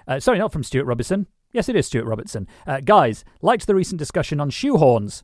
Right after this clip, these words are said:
<laughs> Which one? Uh, "As a long-term user, I concur they are fantastic. Uh, what about a white shoehorn with an Apple logo and sell it for twenty quid? From what I've seen, there are a lot of mugs out there willing to part with their money." Boom.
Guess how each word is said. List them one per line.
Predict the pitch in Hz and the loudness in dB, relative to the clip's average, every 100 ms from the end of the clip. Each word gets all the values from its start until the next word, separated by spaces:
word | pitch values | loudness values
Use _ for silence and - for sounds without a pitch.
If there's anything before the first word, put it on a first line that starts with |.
| _ | _
<laughs> | 131 - - - | -8 -8 -14 -6
Which | 190 - | -4 -2
one? | 135 254 226 - _ _ - - | 2 4 2 -4 _ _ -20 0
Uh, | 143 139 - | 4 4 2
"As | - 156 | 2 6
a | |
long-term | 156 262 254 208 190 | 8 6 6 2 2
user, | 143 123 139 | 2 0 2
I | 120 | 0
concur | - 110 - 131 139 | -2 -6 -2 0 0
they | 123 | 0
are | 104 | 0
fantastic. | - 127 120 104 - 104 - - - | 0 -4 -4 -8 -8 -12 -14 -20 -2
Uh, | 127 | 0
what | 139 156 240 | 4 4 6
about | 170 | 4
a | 160 | 4
white | 135 208 220 | 2 0 -2
shoehorn | - 151 113 110 107 113 | -4 -2 -2 0 0 2
with | 113 | 0
an | 143 | 0
Apple | 190 - 175 | -2 2 4
logo | 131 117 120 117 - - | 4 4 4 2 0 -8
and | 202 | -4
sell | - 123 | -2 -2
it | 135 | -4
for | - | -8
twenty | - 120 107 113 | -6 -6 -6 -8
quid? | - 101 92 | -8 -8 -8
From | - 107 | -6 0
what | 139 | 0
I've | 127 | 0
seen, | - 135 131 | -2 -2 0
there | 113 | 0
are | |
a | 117 | 2
lot | 117 151 | 0 -2
of | 120 | 0
mugs | 113 107 113 | -2 -2 -4
out | 110 | -4
there | 107 107 - _ | -4 -6 -8 _
willing | 113 110 | -6 -4
to | 104 | -6
part | - 117 117 | -8 -6 -6
with | 110 | -2
their | 113 | -2
money." | 117 107 104 101 _ - - | 0 -2 -4 -8 _ -16 4
Boom. | 220 175 131 101 | 6 6 4 -2